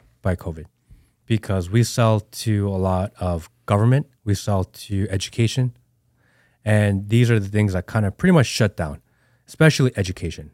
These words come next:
We were doing a lot of schools, and during covid, schools had other things that were priority than, "Hey, I'm gonna install new lights." Of course, they need to figure out how to use technology to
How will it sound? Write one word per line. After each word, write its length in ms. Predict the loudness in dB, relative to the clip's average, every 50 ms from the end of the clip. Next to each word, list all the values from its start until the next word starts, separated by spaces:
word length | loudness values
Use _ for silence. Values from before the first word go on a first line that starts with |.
| _ -4
We 120 | 0 2
were 80 | 2 2
doing 160 | 2 0 0
a 40 | 0 2
lot 200 | 2 2 2 0
of 80 | -4
schools, 540 | -8 0 4 6 6 6 6 4 2 -2 -6 _ _ _ _ _ _ _ _ -4
and 220 | 0 0 2 2 2
during 200 | 2 2 2 4
covid, 500 | 6 6 6 8 6 4 4 0 _ -20
schools 400 | -12 -4 0 2 2 4 2 2
had 200 | 0 -2 -4 -6 _ 0
other 220 | 4 6 6 6
things 260 | 4 4 2 2 2 0
that 100 | -2 -4
were 100 | -4 -6
priority 640 | -8 -6 -2 0 2 4 4 4 2 0 -6 -10 _ _ _ _ _ _ -6
than, 300 | -4 -2 -2 -2 -4 -8 _ _ _
"Hey, 140 | -2 -2 -2
I'm 120 | -2 -2
gonna 180 | -4 -4 -4 -8 _ _ _ _ -8
install 340 | -6 -6 -4 -2 -2 -2 -4
new 140 | -4 -8 -10
lights." 340 | -12 -16 -20 -20 -20 -20 _ _ _ _ -20
Of 100 | -16 -10
course, 320 | -8 -8 -8 -10 -14 -20 _ _ _ _ _ _ 2
they 120 | 2 4
need 80 | 4 2
to 60 | 0
figure 220 | -2 -2 -2 -2 -2
out 60 | -2
how 100 | -2 -2
to 60 | -2
use 140 | -2 -4 -4
technology 600 | -4 0 2 4 4 4 4 2 0 -4 -6 -8
to 420 | -10 -12 -8 -4 -4 -2 -2 -4